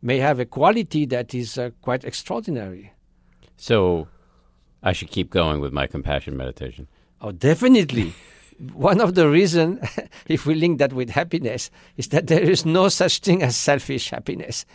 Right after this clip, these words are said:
Speaker 1: It doesn't work. Well, there are several reasons for that. First of all, subjectively, you know, me, me, me all day long, you feel very mi-, miserable. It's in that bubble of self-centeredness, it's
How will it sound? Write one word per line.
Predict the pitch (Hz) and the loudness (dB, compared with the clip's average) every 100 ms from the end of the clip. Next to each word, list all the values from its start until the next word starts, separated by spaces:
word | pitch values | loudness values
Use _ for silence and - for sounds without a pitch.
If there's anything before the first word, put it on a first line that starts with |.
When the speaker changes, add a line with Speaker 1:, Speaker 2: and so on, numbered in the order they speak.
| - | -4
Speaker 1:
It | 165 | -2
doesn't | 165 156 170 156 113 | 2 2 2 0 2
work. | 113 92 - _ _ _ _ _ - | 0 -2 -10 _ _ _ _ _ -8
Well, | 120 | -2
there | 160 | -2
are | |
several | - 196 175 | 0 -2 -2
reasons | 143 147 247 311 | 2 2 0 -4
for | - 87 | -6 -10
that. | - - _ _ _ _ _ | -12 -20 _ _ _ _ _
First | - 190 165 | -2 -2 2
of | 151 131 | 0 2
all, | 135 - | 0 -2
subjectively, | - 135 127 185 - 139 95 92 95 _ _ _ - | -4 -4 0 -2 0 -6 -6 -10 -14 _ _ _ -8
you | |
know, | 107 | -2
me, | 143 185 | 0 2
me, | 185 170 | 4 4
me | 165 151 | 4 4
all | 143 | 2
day | 127 120 | 2 2
long, | 104 98 98 _ _ _ | 2 -4 -8 _ _ _
you | 110 | -14
feel | - 110 92 | -10 -8 -4
very | 101 123 127 | 0 0 0
mi-, | 107 104 113 - | -2 -2 -4 -8
miserable. | - 120 123 110 98 90 87 - _ _ | -2 0 2 0 -2 -6 -12 -18 _ _
It's | 156 - - _ - - | -18 -16 -18 _ -20 -10
in | 127 | -4
that | 113 107 101 | -4 -2 2
bubble | 143 139 139 | 2 4 2
of | 110 | -2
self-centeredness, | - - - - - 127 - - 131 117 95 92 92 | -8 -10 -12 -8 -2 -2 -2 -4 -4 -4 -8 -10 -12
it's | 107 - | -14 -16